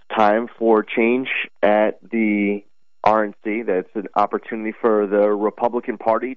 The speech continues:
to be able to grow going into the twenty twenty-four important presidential and congressional races, uh, that there's a lot more for the Republican Party to do, and it should be done under new leadership. And, uh, over the course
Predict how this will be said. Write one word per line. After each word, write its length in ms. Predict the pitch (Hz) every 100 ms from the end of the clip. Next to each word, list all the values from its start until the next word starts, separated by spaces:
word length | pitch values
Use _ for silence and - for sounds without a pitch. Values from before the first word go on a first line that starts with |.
| -
to 200 | 107 98 -
be 180 | 104
able 240 | 104 110 110 104
to 60 |
grow 420 | - 107 98 113
going 320 | 120 107 107 107
into 420 | 107 - 113 104 - - - - - - -
the 400 | 110 107 104 - - 120
twenty 220 | 123 120
twenty-four 720 | 117 123 117 110 123 113 123 123
important 560 | 104 - 123 92 113
presidential 880 | - 120 110 117 113 - 120 123 123
and 240 | 101 95 - -
congressional 560 | 117 110 113 - 123 110
races, 480 | 104 113 - 139 - - - - - - - - -
uh, 140 | 92
that 160 | 95 123
there's 160 | 113
a 40 | 110
lot 240 | 117 117
more 260 | 117 120 123
for 60 | -
the 80 | 113
Republican 600 | 110 - 117 117 123 110
Party 280 | 117 113
to 140 | 107 101
do, 260 | 110 131
and 180 | 156 127 -
it 100 | 101 -
should 180 | 127 113
be 100 | 110
done 400 | 110 123 139 139
under 400 | 120 123 127 127
new 200 | 123 127
leadership. 540 | 127 143 143 - 82 - - - - - - -
And, 540 | - 101 101 104 104 107
uh, 140 | 107
over 260 | 113 113 120
the 80 |
course 360 | 107 - 123